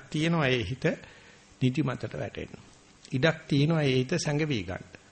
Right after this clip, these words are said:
ඉතින් මේ කාරණාව අපි අත්දකිනවා නම් ඔව් මෙහෙම පටන් ගනිමු. කවදාවත් භාවනා කරන්නේ නැති කෙනෙක්,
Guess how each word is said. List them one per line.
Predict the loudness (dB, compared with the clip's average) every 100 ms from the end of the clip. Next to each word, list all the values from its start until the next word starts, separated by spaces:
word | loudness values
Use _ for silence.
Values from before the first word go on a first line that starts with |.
| -20 -20 -20 -20 -16 -4
ඉතින් | 2 6
මේ | 6 8 6 4 0
කාරණාව | -2 0 2 2 4 4 2
අපි | 2 0 -2 -6 -14 -16 -20 -20 -20 -12 -2
අත්දකිනවා | 0 2 2 2 2 2 0
නම් | 0 2 0 -4 -16 -20 -20 -20 -20 -20 -20 -20 -20 -20 -20 -20 -20 -20 -20 _ -20 -20 -20 -20 -20 -8
ඔව් | -4
මෙහෙම | 0 2 2
පටන් | 0 -2 -2
ගනිමු. | -2 -4 -8 -14 -18
කවදාවත් | 0 2 6 6 4
භාවනා | 4 4 6 4 2
කරන්නේ | 2 2
නැති | 0 -2
කෙනෙක්, | 0 0 0